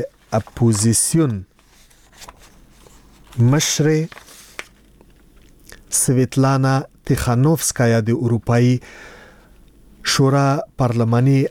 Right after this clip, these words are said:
اسامبلې ته ای وینا په پام کې لري. له دې یوه ورځ مخکې د اپوزیسیون یوه مخکښه او مخوره مشره د بیلاروس په پلازمینه مینسک کې تری تمه شوه. تخانوفسکایا چې اوس مهال په لیتوانیا کې په تبعید کې اوسیږي،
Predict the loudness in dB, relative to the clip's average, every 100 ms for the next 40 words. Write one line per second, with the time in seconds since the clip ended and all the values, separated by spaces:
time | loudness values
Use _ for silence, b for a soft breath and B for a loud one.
0 | -2 -4 -2 -2 0 2 0 -2 -4 -4
1 | -2 0 0 0 0 0 -2 -4 -2 -4
2 | -2 0 2 0 0 -2 0 2 2 2
3 | 2 0 -2 -2 -2 0 -2 -4 -4 -2
4 | -2 -2 0 2 2 2 2 0 -2 -2
5 | 0 0 -2 -4 -4 -2 -4 -2 -2 -2
6 | -2 -2 0 2 2 0 -2 -4 B B
7 | B -2 0 0 0 -2 -2 -4 0 -2
8 | 0 0 0 -2 0 2 2 0 -4 -8
9 | -6 -6 -2 0 0 0 -2 -2 -2 -2
10 | -4 B B -10 -4 0 0 -2 -2 0
11 | 0 -2 -2 0 0 0 -2 B B -2
12 | 0 0 -2 0 2 0 -2 -6 -6 -2
13 | 0 -2 -2 -2 -2 -2 -2 -2 -4 -16